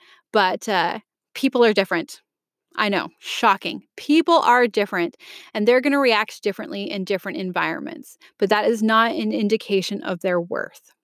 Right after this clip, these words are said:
So the Child Development Institute has said that personality is determined by the interaction of temperament traits with the environment.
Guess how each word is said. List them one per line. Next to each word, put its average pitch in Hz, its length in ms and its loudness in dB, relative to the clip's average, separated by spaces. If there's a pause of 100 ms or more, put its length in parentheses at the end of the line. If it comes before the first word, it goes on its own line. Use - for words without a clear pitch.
(400)
So 233 160 4
the 220 80 8
Child 247 360 2
Development 226 480 2
Institute 214 480 -4
has 208 160 -6
said 185 280 -2
that - 160 -6
personality 220 720 2
is 208 100 -2
determined 294 640 0
by 220 120 4
the 214 140 -2
interaction 214 680 -2
of - 160 -10
temperament 269 520 -2
traits 185 480 -2
with 196 180 0
the 190 160 -4
environment. 170 760 -4